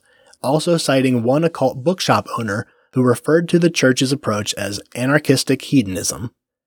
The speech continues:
Others theorized that LaVey viewed his religion as an antinomian self-religion for productive misfits, with a cynically carnivalesque take on life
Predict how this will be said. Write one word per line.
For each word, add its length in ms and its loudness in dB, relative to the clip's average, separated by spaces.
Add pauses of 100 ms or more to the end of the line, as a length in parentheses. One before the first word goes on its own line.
(180)
Others 340 4
theorized 440 4
that 100 -2
LaVey 460 2
viewed 320 2
his 220 4
religion 480 0 (300)
as 120 -4
an 160 -4
antinomian 840 2
self-religion 840 0
for 160 -4
productive 540 -2
misfits, 580 -2 (440)
with 140 -4
a 80 -4
cynically 480 2
carnivalesque 720 2
take 400 -2
on 220 -6
life 360 0